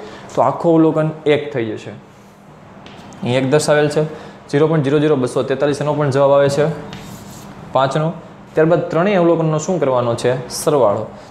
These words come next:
તો ત્રણેય અવલોકનનો સરવાળો કરતા જવાબ આવે છે સોળ હજાર ત્રણસો આઠ. અને બીજી ભાષામાં લખી શકો સોળ ત્રણ.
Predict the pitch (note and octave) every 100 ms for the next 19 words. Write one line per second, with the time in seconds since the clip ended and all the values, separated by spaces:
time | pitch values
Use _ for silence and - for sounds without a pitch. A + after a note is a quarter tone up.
0 | - A#2+ C3 D3+ D3+ D#3 D#3 D3+ C3+ C#3
1 | D3+ D3 D3+ C#3 C#3 C#3 C#3+ B2+ - C#3
2 | D3 D3+ A#2+ B2 B2 - C#3+ C3+ G#2 -
3 | - - - - - - - C#3 C#3 C#3
4 | D#3 C#3+ C#3 C3+ B2+ C3+ D3 - G#2+ A2
5 | C#3+ - - - - - - - - -
6 | C3+ C#3+ D#3+ E3 - - - D3+ D#3